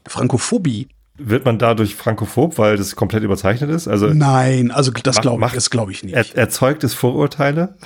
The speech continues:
Speaker 1: Nein, nee, das, also das sind eigentlich eher so das, das, was wir Europäer und wahrscheinlich sogar auch die Franzosen, ähm, an Vorurteilen über Frankreich und, und die Franzosen kennen,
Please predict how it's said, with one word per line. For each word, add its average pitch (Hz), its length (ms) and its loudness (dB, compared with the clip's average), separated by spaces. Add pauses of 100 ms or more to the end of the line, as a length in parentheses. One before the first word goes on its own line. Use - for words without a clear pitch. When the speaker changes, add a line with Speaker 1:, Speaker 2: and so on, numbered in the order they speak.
(140)
Speaker 1:
Nein, 117 560 -2
nee, 127 300 4
das, 117 220 -2
also 139 200 0
das 123 140 0
sind 151 200 2
eigentlich 139 400 0
eher 143 200 2
so 131 140 2
das, 139 300 -2
das, 143 240 0
was 120 380 -4
wir 170 220 0
Europäer 143 520 0
und 131 140 -4
wahrscheinlich 143 380 2
sogar 120 220 -2
auch 127 100 -6
die 117 100 -6
Franzosen, 135 560 0 (560)
ähm, 110 320 -2 (640)
an 139 160 2
Vorurteilen 139 580 2
über 143 300 4
Frankreich 127 560 0
und, 135 240 -8
und 120 180 -6
die 110 60 -6
Franzosen 127 480 0
kennen, 139 540 2